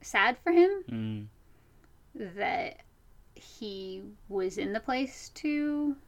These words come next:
Speaker 1: be so sure of what he wanted to do, um, and how he wanted to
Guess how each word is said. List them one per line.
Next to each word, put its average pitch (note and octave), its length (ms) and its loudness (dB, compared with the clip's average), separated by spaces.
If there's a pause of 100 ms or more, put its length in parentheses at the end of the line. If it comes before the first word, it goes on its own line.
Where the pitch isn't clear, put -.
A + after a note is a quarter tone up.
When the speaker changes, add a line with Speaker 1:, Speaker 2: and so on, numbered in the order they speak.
(260)
Speaker 1:
be A3+ 100 -2
so G#3+ 180 0
sure G#3+ 280 0
of G#3 140 -2
what G#3 300 -2 (100)
he - 180 -6
wanted A3 340 -4
to - 80 -14
do, C4+ 420 0 (500)
um, G#3+ 520 -4 (100)
and G3+ 140 -8
how G3+ 240 -6
he G#3+ 140 -8
wanted G#3 500 -8
to G#2+ 420 -6